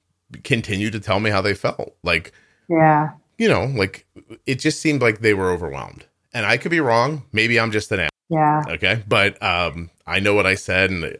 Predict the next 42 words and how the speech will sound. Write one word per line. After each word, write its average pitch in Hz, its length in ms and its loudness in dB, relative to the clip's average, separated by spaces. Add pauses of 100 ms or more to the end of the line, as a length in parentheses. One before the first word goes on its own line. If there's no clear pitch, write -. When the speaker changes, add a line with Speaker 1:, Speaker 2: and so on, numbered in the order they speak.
Speaker 1:
I, 71 180 -8
I'd 98 160 0
be 95 140 2
hard 87 260 2
pressed 92 280 0
to 92 80 -6
think 90 160 -2
that 76 100 0
anybody 85 320 0
would 76 160 -6
read 87 200 2
it 78 140 0
and 82 100 -10
think, 76 300 -8
"Oh, 143 180 0
yeah, 107 120 4
you 85 180 -4
were 131 60 0
just - 200 -10
being 90 200 0
a 62 60 -10 (180)
jerk." 107 340 2 (340)
Um, 80 480 0
I, - 40 4
Speaker 2:
Yeah. 147 240 6
Speaker 1:
I 101 80 4
was 95 200 2
not. 69 220 -2
I 60 60 -10
was 71 120 -8
trying 85 340 0
to 71 40 -6
help. 71 320 -8
Speaker 2:
Yeah. 147 460 6 (120)
Speaker 1:
I 92 120 -4
just 98 260 -8
did 104 180 -6
not 95 280 -2
offer 87 400 -6
what 78 240 -14
they 62 160 -14
wanted. 50 400 -20